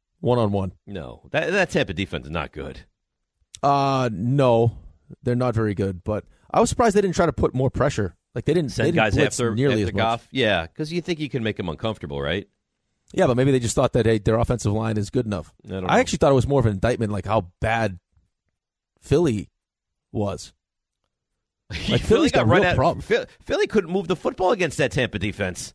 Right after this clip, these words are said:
Speaker 1: No, they got run out of the building. So I
Speaker 2: I
Speaker 1: don't.
Speaker 2: know.
Speaker 1: And it looks like they're keeping Sirianni.
Speaker 2: Yeah, well, he's firing guys left and right now.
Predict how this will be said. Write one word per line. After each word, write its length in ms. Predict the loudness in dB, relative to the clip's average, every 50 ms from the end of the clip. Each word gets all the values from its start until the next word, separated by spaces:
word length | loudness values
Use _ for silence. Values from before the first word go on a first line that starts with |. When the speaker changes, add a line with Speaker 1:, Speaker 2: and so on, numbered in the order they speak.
| _ -10 -2
Speaker 1:
No, 240 | 2 4 4 4 4
they 120 | 2 2
got 180 | 2 2 2 4
run 140 | 2 2 4
out 100 | 2 2
of 40 | 2
the 40 | 0
building. 380 | 2 4 2 2 2 0 -4 -4
So 180 | 0 0 2
I 60 | 2
Speaker 2:
I 20 | 2
Speaker 1:
don't. 100 | 2 2 0
Speaker 2:
know. 240 | 0 -2 -2 -6 _ _ _ -4
Speaker 1:
And 140 | 0 0
it 20 | 2
looks 140 | 2 2 2
like 80 | 2
they're 100 | 2 0
keeping 240 | 0 0 -4 -4 -2
Sirianni. 600 | -2 0 0 0 2 0 0 0 -2 -4 -4 -6 _ _ _ _ _ _ _ _ -4
Speaker 2:
Yeah, 280 | 0 2 2 2 2
well, 120 | 2 0 -2
he's 140 | -2 -2 -2
firing 320 | -2 0 0 0 -2 -2
guys 240 | 0 -2 -2 0 -2
left 200 | -4 -4 -4 -4
and 80 | -2
right 160 | -2 -2 -2 -2
now. 280 | -2 -4 -4 -4 -10